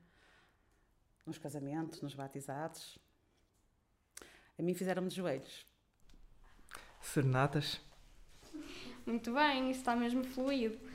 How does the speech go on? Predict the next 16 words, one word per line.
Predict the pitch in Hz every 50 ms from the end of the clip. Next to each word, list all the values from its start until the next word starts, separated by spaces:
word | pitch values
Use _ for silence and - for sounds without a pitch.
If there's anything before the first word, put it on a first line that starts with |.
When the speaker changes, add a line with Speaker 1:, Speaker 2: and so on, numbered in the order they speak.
| - - - -
Speaker 1:
<laughs> | 175 165 - - - 156 - - - - - - - - - - - - - - - - -
Speaker 3:
Pode-se | - 247 247 - -
Speaker 1:
Esta, | 175 - 240
Speaker 3:
ter | 247
Speaker 1:
esta | 220 254 240
Speaker 3:
aqui | - 220
Speaker 1:
estava | 196 190
Speaker 3:
o |
descartão? | - 185 - 143 143 - 262 339
Speaker 1:
treinada, | 139 - - - - -
agora | 185 175 170
vai | 180
ser | 175 - 170
mais | 160 160 175
difícil. | 175 190 - - 190 160 - 269 - 226 - -
Speaker 3:
<laughs> | -